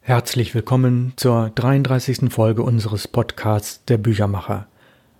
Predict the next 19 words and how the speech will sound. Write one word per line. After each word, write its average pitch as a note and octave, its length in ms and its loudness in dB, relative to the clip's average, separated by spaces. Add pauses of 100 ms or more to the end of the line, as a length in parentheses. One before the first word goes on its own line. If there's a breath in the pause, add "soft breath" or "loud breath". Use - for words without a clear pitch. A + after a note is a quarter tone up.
(120)
Mein G#2+ 140 0
Name G2 200 0
ist - 120 -6
Ralf G#2 220 -2
Plenz A#2 280 0
aus B2 160 -4
Hamburg, D3 380 2
ich B2+ 120 -4
bin A#2+ 140 2
der G#2+ 140 0
Autor A#2 380 2 (260 loud breath)
und A#2+ 140 -4
Sprecher D#3 420 0 (320 loud breath)
und C#3+ 120 0
lese B2 320 4
Ihnen A2+ 180 2
aus G#2 120 -2
meiner G2+ 220 0
Romantrilogie G#2 960 -2